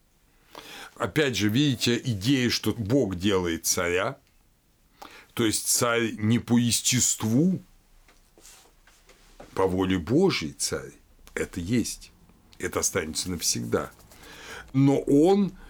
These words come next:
представитель Бога на земле. Во внешней же политике – идея царя как вот такого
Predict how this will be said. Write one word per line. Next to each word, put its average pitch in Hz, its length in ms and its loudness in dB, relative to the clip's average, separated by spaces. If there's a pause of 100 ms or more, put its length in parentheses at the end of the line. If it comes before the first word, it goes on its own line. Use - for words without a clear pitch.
(240)
представитель 107 760 -2 (180)
Бога 92 300 0
на 95 100 2
земле. 82 480 -2 (1080)
Во 131 220 4
внешней 143 760 4
же 80 300 -2 (340)
политике – 117 760 -2 (520)
идея 110 960 2 (460)
царя 127 760 0
как - 520 -2 (640)
вот 110 260 0
такого 107 720 2